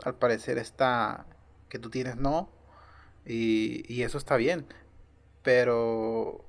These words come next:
pero pues quién sabe, o sea, no sé por qué operan de esa forma. Tal vez la Profeco así los, los deja,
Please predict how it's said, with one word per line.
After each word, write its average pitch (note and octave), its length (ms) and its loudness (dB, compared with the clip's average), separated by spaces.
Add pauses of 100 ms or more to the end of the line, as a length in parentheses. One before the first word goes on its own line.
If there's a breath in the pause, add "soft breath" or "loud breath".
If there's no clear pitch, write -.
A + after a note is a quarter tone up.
(140)
pero A2+ 180 -8
pues A2 180 -8
quién C#3 180 -8
sabe, F3+ 200 2
o F3 100 4
sea, C3 400 2
no B2+ 140 -6
sé G3 140 -6
por A3 180 -6
qué - 100 -6
operan G3+ 300 0
de G3 60 -2
esa G3 140 -4
forma. F3 360 0 (400)
Tal B2+ 200 6
vez - 500 -2 (520)
la A#2+ 180 -2
Profeco A#2+ 500 -4
así C3 160 -2
los, B2+ 420 -4
los A2+ 140 -2
deja, B2 520 -2